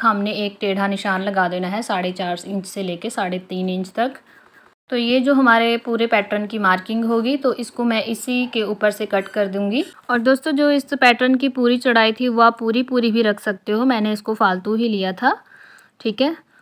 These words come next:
और यहाँ पे आधा इंच की जो हम ऊपर से मोढे की सिलाई लगाते हैं तीरे की, उसका मैं मार्किंग रखूँगी। साढ़े पाँच इंच मेरा जो गला है वो रेडी रह जाएगा। अभी जिस कपड़े पे भी आप इसको बनाओगे उसके ऊपर इस पैटर्न को रखना है।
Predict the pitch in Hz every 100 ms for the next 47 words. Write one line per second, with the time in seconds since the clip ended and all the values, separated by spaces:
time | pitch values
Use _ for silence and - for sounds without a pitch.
0 | - 233 226 247 285 302 294 277 254 226
1 | 226 247 240 - 240 220 220 220 220 208
2 | 208 208 214 220 - 220 214 202 208 196
3 | 220 220 233 233 202 196 196 180 175 208
4 | 208 185 185 220 226 226 - 202 202 196
5 | 180 185 208 208 196 - 240 269 226 196
6 | 190 185 180 185 180 180 180 180 185 180
7 | 170 185 202 233 220 170 170 180 190 196
8 | 196 202 254 381 - - - - 254 247
9 | 294 294 302 285 269 254 254 254 254 240
10 | 226 233 - 240 220 202 196 208 220 214
11 | 220 240 214 214 214 - 202 185 202 202
12 | 202 185 - 208 226 269